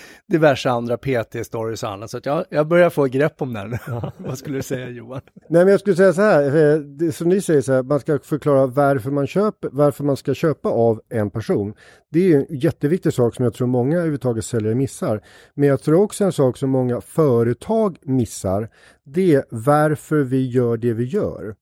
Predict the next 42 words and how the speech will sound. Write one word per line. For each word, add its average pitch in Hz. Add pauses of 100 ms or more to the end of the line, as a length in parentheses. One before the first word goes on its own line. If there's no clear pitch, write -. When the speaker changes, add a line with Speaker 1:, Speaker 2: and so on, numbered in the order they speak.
(160)
Speaker 2:
Mm. 92
Speaker 3:
Alltså 139
många 156
gånger 185
så 131
pratar 143
man, 135
som -
sagt, 131
när 127
man 131
pratar 147
om 190
sina 151
produkter 135
eller 120
sina 120
tjänster, 139
så 135
pratar 120
man 117 (340)
om 123
hela 127
tiden 120
vad 123
man 120
erbjuder. 117 (460)
Men 143
man 139
glömmer 143
bort 156
kärnan 139
till 135
varför 123
man 127
egentligen 123
gör 196
de 123
här 101
sakerna. 101
För 135
att 127